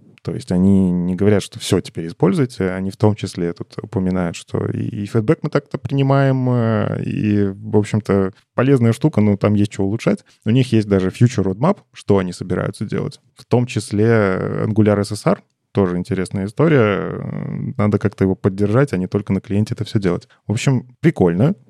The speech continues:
Интересно, на какой фреймворк они дойдут даль-, дойдут ли они там до Vue какого-нибудь? <laughs> Ну, то есть, взять просто все фреймворки, э, сделать лучше своими компонентами, директивами, какие там подходы используются. По умолчанию просто... Тут еще надо как бы научить, э, разработчиков пользоваться этими штуками.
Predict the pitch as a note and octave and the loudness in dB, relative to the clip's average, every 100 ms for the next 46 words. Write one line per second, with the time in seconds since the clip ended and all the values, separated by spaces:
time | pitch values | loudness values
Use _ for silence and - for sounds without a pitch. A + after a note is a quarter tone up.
0 | _ - A2+ B2+ C#3 A#2+ A#2 A#2+ - A2+ | _ -4 -2 0 0 2 0 0 0 2
1 | G#2 G2+ - A2 G#2 G#2+ G2+ G2 G2+ G2 | 2 2 0 0 0 0 0 0 0 0
2 | G2+ C3+ B2 B2 - A#2 A2 G#2+ G2 G2 | -2 0 0 0 0 0 2 0 0 -2
3 | F2+ F#2+ C3+ - B2 A#2+ G#2+ F#2 - - | -2 -4 -4 0 2 4 2 -2 -14 -16
4 | - - - B2+ B2 G#3 - - - - | -18 -18 0 0 4 0 0 -10 -8 -6
5 | - A#2+ A#2 - C#3 - B2+ - - - | -6 -8 -8 0 0 0 -2 -2 -6 0
6 | A#2+ - G#2 G2+ G#2 - F2+ F2 F2+ F#2 | 0 2 0 2 0 -2 -4 -4 -4 -4
7 | F2 G2+ A2 G#2 F#2+ B2 D#3+ C3+ A#2+ G2+ | -4 -2 2 2 2 0 0 0 0 0
8 | G2+ G2 G2+ F#2 G#2 D3 G2+ F#2 F#2 G2+ | 0 0 -2 0 2 2 2 2 2 -2
9 | - B2+ G#2+ F2+ - - - F#2+ - G#2+ | 2 4 4 0 -6 -8 -6 -4 -4 -2
10 | F#2 F2+ - C3+ C3 A2 G2+ _ - - | -4 -2 0 2 0 0 -8 _ -10 -2
11 | A2+ A#2 A2+ C3 G#2+ G2 F#2+ G#2 G2 - | 2 2 0 2 2 0 -2 -4 -4 -4
12 | F#2 F2 F2 - _ - C3+ C#3 C#3 B2+ | -4 -2 -4 -8 _ -8 -4 -2 0 0
13 | A#2 A2 A2 A#2 A#2+ A#2 A2 G#2 G#2 G#2 | -2 -2 2 2 2 0 -2 0 0 0
14 | G#2 G#2+ A2+ - - A3 C3+ G#2+ - F#2 | 0 0 0 -4 0 2 2 0 -4 -6
15 | F#2 - - | -6 -8 -8